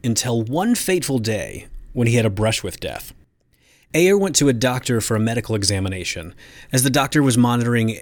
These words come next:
Ayer's heart, well, his heart just stopped beating. Ayer died for four minutes. And here's how Ayer described what he experienced.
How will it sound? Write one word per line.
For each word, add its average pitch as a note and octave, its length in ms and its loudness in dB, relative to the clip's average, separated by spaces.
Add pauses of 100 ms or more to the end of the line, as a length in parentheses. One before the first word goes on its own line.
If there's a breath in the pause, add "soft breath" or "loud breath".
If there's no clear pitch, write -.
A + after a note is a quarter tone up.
(100)
Ayer's A2 300 2
heart, B2 420 -2 (260)
well, B3+ 200 0
his A2 200 0
heart B2+ 200 2
just A2+ 140 4
stopped G2 240 -2
beating. A2 440 -6 (440 soft breath)
Ayer E3 360 4
died A#2+ 600 0
for G#2+ 460 0
four D#3+ 680 2 (320 loud breath)
minutes. A#2 640 2 (340)
And C3 80 0
here's A#3+ 240 4
how G#3+ 140 2
Ayer D3 180 2
described A#2 460 2
what G#2 100 0
he G2 60 -6
experienced. - 680 0